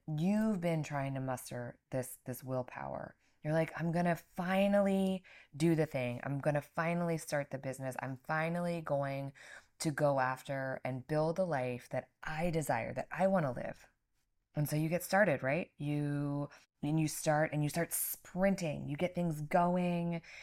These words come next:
and maybe even you start making a little bit of money. And then you start thinking about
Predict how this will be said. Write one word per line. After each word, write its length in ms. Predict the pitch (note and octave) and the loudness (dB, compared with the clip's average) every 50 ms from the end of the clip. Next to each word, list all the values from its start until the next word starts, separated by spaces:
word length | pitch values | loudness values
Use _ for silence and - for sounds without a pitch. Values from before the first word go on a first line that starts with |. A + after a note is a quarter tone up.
| - - - _ - | -16 -16 -8 _ 4
and 160 | G#3 G3+ G3 | 6 6 8
maybe 240 | G3 G#3 A#3+ C#4+ - - - - - - | 6 6 4 2 0 -4 -14 -10 -4 -2
even 640 | E3+ D#3 D3 C3+ C#3+ C3+ C3 C3 C#3 D#3 G3 A3 - - _ - | 0 0 2 2 2 2 2 0 0 -2 -4 -4 -6 -12 _ -4
you 120 | E3 D#3 | -4 -2
start 240 | D3+ - D#3 D3 C#3 | 0 0 0 0 0
making 280 | C#3+ C3+ C3 - C#3 C3+ C3 | -2 -4 -4 -6 -8 -8 -6
a 40 | |
little 160 | B2+ B2+ C3+ B2+ | -8 -8 -10 -10
bit 120 | B2+ B2+ | -8 -8
of 60 | B2 | -8
money. 380 | B2+ C3 B2+ - - - B2+ - _ _ _ _ _ - | -8 -10 -10 -10 -12 -14 -16 -18 _ _ _ _ _ -2
And 100 | E3 E3+ | 0 2
then 120 | E3 E3 | 4 4
you 100 | E3 E3 | 2 2
start 300 | D3+ - - D#3 D3+ - - | 0 0 0 0 -2 -2 -4
thinking 340 | E3 D#3+ D3 D3+ D#3 D3+ | -6 -4 -4 -4 -2 -2
about 540 | C#3+ C3+ C3+ C3 B2+ B2+ B2+ B2 A#2+ B2 - | -2 -2 -2 -2 -2 0 -2 -2 -4 -6 -8